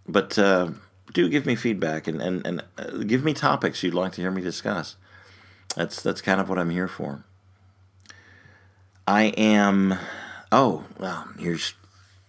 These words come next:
the other, other thing. I, um, this week was a return to, uh, heavy-duty busking. Um, bills are, are a nightmare right now, uh, summer being what it is,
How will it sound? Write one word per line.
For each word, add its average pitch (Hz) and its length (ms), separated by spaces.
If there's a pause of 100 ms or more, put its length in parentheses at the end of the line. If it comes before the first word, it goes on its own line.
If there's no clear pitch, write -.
(140)
the 85 160
other, 90 200
other 95 200
thing. 76 300 (1900)
I, 95 320
um, 82 440 (760)
this 92 320
week 95 380 (320)
was 87 220
a 82 60
return 92 640
to, 82 540
uh, 80 340 (100)
heavy-duty 95 440
busking. - 520 (960)
Um, 73 640 (500)
bills 101 340
are, 76 240
are 78 220
a 80 40
nightmare 82 640
right 85 200
now, 76 420
uh, 80 220
summer 90 340
being 82 440 (240)
what 92 140
it 78 100
is, 85 360